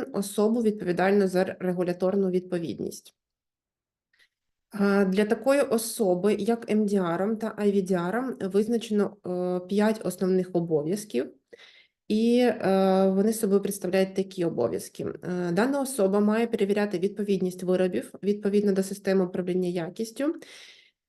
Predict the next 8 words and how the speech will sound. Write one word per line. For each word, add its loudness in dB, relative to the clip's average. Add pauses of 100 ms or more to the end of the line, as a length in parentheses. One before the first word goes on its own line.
(540)
е, 6
яка 4
функціонує 6
на 6
підприємстві 0
перед 0
випуском 0
виробу. 0